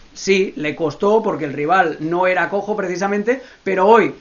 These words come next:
sufriendo más de la cuenta, recupera ciertos elementos, eh, vintage, como esa eficacia a balón parado que hacía un montón de tiempo que no lo veíamos, y después el contragolpe. Y déjame que te destaque a dos, Llorente, que sigue siendo, con un, sigue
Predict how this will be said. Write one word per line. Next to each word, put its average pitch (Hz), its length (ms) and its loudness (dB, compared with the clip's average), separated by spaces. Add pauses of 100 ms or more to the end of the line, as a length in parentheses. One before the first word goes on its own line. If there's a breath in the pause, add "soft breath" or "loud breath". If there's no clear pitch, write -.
(140)
sufriendo 240 580 2
más 247 160 2
de 233 80 4
la 220 140 6
cuenta, 247 480 0
recupera 185 580 0
ciertos 214 360 0
elementos, 202 640 -2
eh, 160 540 -6
vintage, 165 680 -2
como 156 360 -4
esa 190 480 2
eficacia 180 580 -4
a - 20 -6
balón 156 300 -4
parado 196 300 2
que 185 80 -2
hacía 170 340 -4 (220 loud breath)
un 196 240 2
montón 170 360 0
de 208 80 2
tiempo 196 280 -2
que 156 80 -4
no 165 80 -4
lo 185 100 -2
veíamos, 240 540 0 (160 loud breath)
y 180 100 -6
después 180 320 -4
el 233 140 0
contragolpe. 156 800 -4
Y 156 80 -6
déjame 180 300 -4
que 196 60 -6
te 185 120 -4
destaque 175 340 -4
a 165 60 -2
dos, 202 260 -6 (420 loud breath)
Llorente, 170 600 2
que 147 100 -4
sigue 185 240 -4
siendo, 175 420 -2
con 156 120 -4
un, 196 320 -4
sigue 208 300 -4